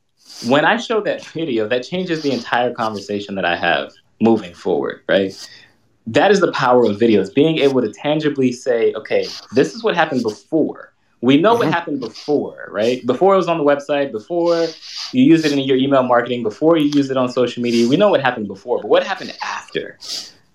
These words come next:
Speaker 1: Once this video was released, what happened after? How did the conversation change? And did that lead someone forward to wanting to work with you? Now,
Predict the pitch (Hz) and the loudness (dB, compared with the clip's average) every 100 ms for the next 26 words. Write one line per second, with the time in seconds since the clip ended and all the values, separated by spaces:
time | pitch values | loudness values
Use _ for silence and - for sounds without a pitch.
0 | _ - 127 190 - 185 156 160 156 147 | _ 2 2 2 2 2 6 6 6 4
1 | 139 127 110 117 - 123 - 120 113 - | 2 0 0 0 0 0 0 -6 -6 -6
2 | - 95 - - 71 135 165 151 135 143 | -2 -4 -4 -6 -2 2 2 0 0 -2
3 | 127 120 117 110 104 95 - 107 92 82 | -2 -6 -8 -8 -12 -12 -6 -6 -6 -12
4 | - _ - - _ _ 160 196 160 135 | -16 _ -20 -20 _ _ 2 4 2 0
5 | 117 127 147 147 156 127 131 139 156 - | -2 2 2 2 2 0 -4 -4 -6 -12
6 | - 139 131 120 110 104 107 - - 180 | -10 -8 -6 -6 -6 -8 -12 -12 2 2
7 | 165 107 104 - - 117 107 107 113 107 | 6 4 4 -2 -6 -4 2 2 2 -2
8 | 104 95 104 - 78 - - - _ _ | -4 0 0 0 -8 -8 -14 -16 _ _
9 | _ _ _ _ 117 131 127 120 | _ _ _ _ 2 4 2 -2